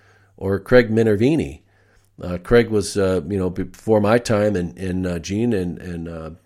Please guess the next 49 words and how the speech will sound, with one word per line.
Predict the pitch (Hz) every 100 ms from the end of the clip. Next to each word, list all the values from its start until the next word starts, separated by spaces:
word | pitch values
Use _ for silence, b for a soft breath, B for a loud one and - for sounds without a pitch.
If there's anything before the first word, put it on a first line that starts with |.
| -
and | - 87
Craig | 101 113
would | 107 90
be | 95
out | 95 95
there | 107 101
doing | 95 101 98
these | 90
interviews | 98 101 95 90
with | 90
the | 82
guys, | 87 87 92 90
and | 92
they |
always | 104 104
had | 101
a | -
stick | - 185 -
man | 85 76
with | 71
them. | 78
That's | 98 -
the |
way | 107
you | 95
did | 85 127
it. | 143 - b b b b b b b
And | 95 95 92 87
so | - 104
this | 117
started | - 123 110
that | 104 92
whole | 104 120
new | 110 104
era | 101 117 107
of | 87 92 87
these | 98 95
guys | 104 95 -
cutting | - 110 92
these | 87
promos | - 110 107 90 87
by | - 92 110
themselves | 107 87 - 117 113 87 92
in |
front | 82 95
of | 85
a |
green | 78 101 147
screen. | 123 - 57 50